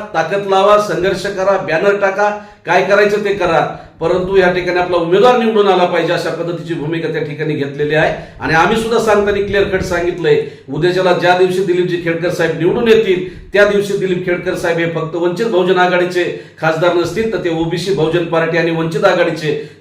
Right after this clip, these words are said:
संयुक्त खासदार असतील, बहुजनांचे खासदार असतील, ओबीसीचे खासदार असतील, अशा पद्धतीची भूमिका घेतलेली आहे. आणि म्हणून खेड्यापाड्यांमध्ये वा-, वाड्या वस्ती वस्त्यांवर जर आपण पाहिलं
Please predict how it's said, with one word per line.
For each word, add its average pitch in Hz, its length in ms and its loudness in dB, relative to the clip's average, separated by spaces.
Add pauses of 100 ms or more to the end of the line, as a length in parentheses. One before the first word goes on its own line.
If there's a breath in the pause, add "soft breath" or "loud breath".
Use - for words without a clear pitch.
(100)
संयुक्त - 380 4
खासदार 180 280 2
असतील, 165 380 0
बहुजनांचे 214 600 0
खासदार 185 260 -2
असतील, 170 340 -4 (240 loud breath)
ओबीसीचे 208 560 -2
खासदार 180 280 2
असतील, 170 380 0 (240 loud breath)
अशा 151 240 0
पद्धतीची 170 480 -2
भूमिका 165 380 -2
घेतलेली 160 480 0
आहे. 151 120 4
आणि 156 100 0
म्हणून 240 260 2 (280 loud breath)
खेड्यापाड्यांमध्ये 180 840 4 (360)
वा-, 165 360 4
वाड्या 175 240 4
वस्ती 185 280 0
वस्त्यांवर 180 640 0
जर 170 100 -2
आपण 175 280 0
पाहिलं 180 420 2